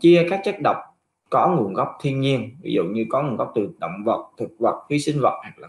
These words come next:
khoáng vật. Rồi, à, người ta có thể dựa vào nguồn gốc tổng hợp hoặc là bán tổng hợp để người ta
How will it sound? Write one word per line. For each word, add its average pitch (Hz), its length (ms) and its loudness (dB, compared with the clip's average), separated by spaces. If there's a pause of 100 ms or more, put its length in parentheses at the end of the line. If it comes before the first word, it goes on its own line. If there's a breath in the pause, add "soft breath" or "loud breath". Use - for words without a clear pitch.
khoáng 143 300 -2
vật. 135 180 6 (1000 loud breath)
Rồi, 123 260 6 (380)
à, 113 340 4
người 123 200 4
ta 165 160 4
có 190 60 4
thể 123 260 4
dựa 101 140 4
vào 107 260 4
nguồn 110 260 0
gốc 156 280 0
tổng 135 240 -2
hợp 107 220 2
hoặc - 200 -14
là 90 100 -6
bán 117 280 -6
tổng - 180 -4
hợp 135 240 -2
để 80 120 -10
người 98 160 -10
ta 101 80 -8